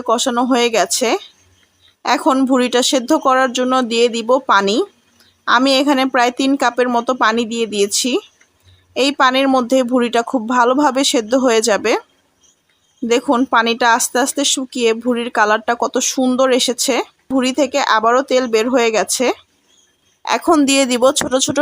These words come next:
টুকরো করে কেটে রাখা আলু। আলুর সাথে ভুঁড়িটাকেও খুব সুন্দরভাবে কষিয়ে নিব। ভুঁড়ির মধ্যে আলু কে কে পছন্দ করেন অবশ্যই কমেন্ট করে জানাবেন। প্রায় পাঁচ সাত মিনিট কষানোর পর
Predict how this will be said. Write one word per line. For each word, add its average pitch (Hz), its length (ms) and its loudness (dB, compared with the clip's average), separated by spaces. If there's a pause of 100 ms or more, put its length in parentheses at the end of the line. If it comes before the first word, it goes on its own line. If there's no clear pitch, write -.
(100)
টুকরো 269 300 -2
করে 240 280 0
কেটে 247 320 -2
রাখা 233 280 -2 (140)
আলু। 208 220 2 (680)
আলুর 233 380 2
সাথে 320 220 0
ভুঁড়িটাকেও 277 640 0 (120)
খুব 330 120 -2 (140)
সুন্দরভাবে 262 560 0 (100)
কষিয়ে 247 360 2
নিব। 202 220 -2 (640)
ভুঁড়ির 285 300 2
মধ্যে 277 280 2 (160)
আলু 233 260 2
কে 254 120 2
কে 262 140 -2 (120)
পছন্দ 247 340 0
করেন 226 280 0 (160)
অবশ্যই 240 400 0
কমেন্ট 226 280 0
করে 233 280 2
জানাবেন। 190 380 2 (1160)
প্রায় 247 220 4
পাঁচ 233 240 2
সাত 262 240 0
মিনিট 254 280 -2
কষানোর 254 440 -2
পর 233 200 0